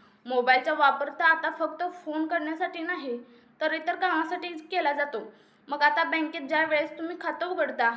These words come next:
त्यावेळेस तुम्हाला मोबाईल नंबर तिथे द्यावा लागतो. मोबाईल नंबर बँक खात्यात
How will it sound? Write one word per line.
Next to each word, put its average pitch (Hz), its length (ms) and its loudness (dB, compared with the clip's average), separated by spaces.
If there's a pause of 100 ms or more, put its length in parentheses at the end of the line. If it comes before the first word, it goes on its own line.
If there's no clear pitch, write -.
(420)
त्यावेळेस 311 560 2
तुम्हाला 294 360 2 (500)
मोबाईल 302 460 2
नंबर 294 300 0 (340)
तिथे 320 200 -4
द्यावा 277 360 4
लागतो. 311 400 0 (380)
मोबाईल 269 380 0
नंबर 285 300 -4 (440)
बँक 311 380 0
खात्यात 359 260 -2